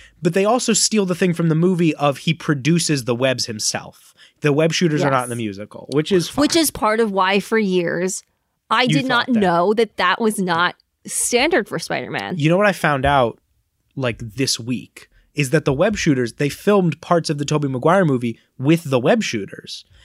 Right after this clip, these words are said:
Speaker 1: And in two thousand one at E three, which is, like, a video game convention, they
Speaker 2: Mm-hmm.
Speaker 1: showed a,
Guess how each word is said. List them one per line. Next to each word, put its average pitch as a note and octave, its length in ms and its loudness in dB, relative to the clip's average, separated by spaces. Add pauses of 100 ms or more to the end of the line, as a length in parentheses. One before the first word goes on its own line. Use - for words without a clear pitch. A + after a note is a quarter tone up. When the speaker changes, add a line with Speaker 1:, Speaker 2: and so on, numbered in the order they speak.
(420)
Speaker 1:
And C#3 420 0
in C#3 160 -4
two F3+ 200 -2
thousand C#3+ 480 0
one A#2+ 440 0 (140)
at A#2 260 -2
E D#3 180 0
three, B2 380 -2
which G#2 180 -6
is, G#2+ 120 -4
like, G#2+ 120 -6
a G#2+ 60 -4
video A2+ 300 2
game G2+ 200 -4
convention, G#2 380 -6
they G3+ 200 4
Speaker 2:
Mm-hmm. F#3 60 2
Speaker 1:
showed D3+ 260 2
a, C3 80 -6